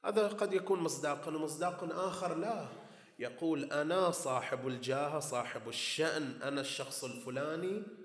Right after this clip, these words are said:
لا أكل مع عوام الناس، وإنما أأكل وحدي ولا أتشارك طعامي وأكلي مع، مع الآخرين".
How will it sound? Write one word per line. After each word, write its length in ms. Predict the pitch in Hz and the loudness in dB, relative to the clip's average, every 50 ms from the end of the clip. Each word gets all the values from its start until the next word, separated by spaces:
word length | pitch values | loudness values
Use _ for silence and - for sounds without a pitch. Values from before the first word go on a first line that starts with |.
| - - - _ - | -18 -18 -20 _ -6
لا 260 | 311 370 - - - | -4 -4 -2 -2 -4
أكل 200 | - - - 175 | -6 -2 -2 0
مع 340 | 165 160 147 131 127 127 127 | 2 4 4 6 6 6 6
عوام 300 | 147 143 143 135 131 127 | 6 6 6 4 2 0
الناس، 460 | 127 123 127 127 120 123 131 - - | -2 -2 -2 -2 -2 0 -4 -4 -2
وإنما 720 | 135 - 151 156 160 165 170 180 185 202 220 220 220 - - - - - - - - - - _ _ _ _ _ _ _ _ _ _ _ _ _ _ _ _ _ - | -2 -2 0 0 0 0 2 4 4 4 4 2 0 -4 -14 -14 -18 -18 -20 -20 -20 -20 -20 _ _ _ _ _ _ _ _ _ _ _ _ _ _ _ _ _ 6
أأكل 540 | 165 208 - - 202 - - 269 262 247 247 | 6 6 6 6 0 0 4 4 6 8 8
وحدي 600 | 247 233 - - 196 180 214 240 240 240 240 247 - - - | 8 8 8 6 0 -2 -2 -2 -2 -2 -4 -6 -8 -8 0
ولا 360 | 165 180 180 185 175 175 147 | 2 2 4 6 4 4 4
أتشارك 920 | 160 - - 160 - - 185 175 175 170 160 151 143 143 - - 139 117 107 - - - - - - - - _ _ _ _ _ _ | 2 0 0 -2 -2 0 2 2 2 2 2 0 -2 -4 -4 -6 -4 -4 -6 -8 -12 -16 -18 -20 -20 -20 -20 _ _ _ _ _ _
طعامي 800 | - 139 117 123 151 170 175 175 175 175 185 185 196 202 214 - - - - - - - - - - - - | 2 2 4 6 6 8 8 8 8 6 6 6 6 4 2 0 -4 -10 -14 -14 -16 -18 -20 -20 -20 -8 0
وأكلي 960 | 127 135 - 151 156 - - - 175 175 185 202 214 226 233 220 - - - - - - - | 2 4 4 4 2 0 -4 -4 0 2 2 4 2 2 0 -4 -8 -12 -14 -16 -18 -10 0
مع، 340 | 143 139 127 147 160 165 175 - - - - | 2 2 4 4 2 0 -4 -8 -10 -12 -6
مع 180 | 131 120 107 110 | -4 -4 -4 -4
الآخرين". 640 | 104 - 107 107 101 101 - - 104 98 87 87 | -4 -6 -8 -10 -10 -10 -10 -12 -14 -14 -16 -18